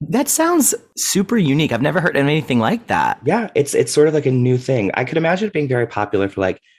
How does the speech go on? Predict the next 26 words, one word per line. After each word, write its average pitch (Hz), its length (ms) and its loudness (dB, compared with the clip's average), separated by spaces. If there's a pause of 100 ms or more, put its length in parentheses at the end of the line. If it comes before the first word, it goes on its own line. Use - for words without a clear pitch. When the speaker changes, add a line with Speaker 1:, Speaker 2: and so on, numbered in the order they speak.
(200)
Speaker 2:
bachelorette 92 540 -2
parties 90 720 -4
and, 92 80 -4
like, 76 320 -8 (240)
Speaker 1:
Oh. 87 320 -4
Speaker 2:
corporate 117 420 0
events 92 840 -2
and 92 160 -4
things 87 260 -6
like 80 200 -6
that. 57 340 -6 (580)
Yeah. 80 180 -4
Speaker 1:
Oh - 40 -4
my 95 120 -2
God. 90 200 -4
This 110 140 -4
is, 113 100 -6
this 120 120 -2
is - 40 -2
gonna 165 120 0
be 160 80 2
your 143 140 0
birthday 95 320 -2
party, 85 340 -4
isn't 85 220 -4
it? 64 220 -8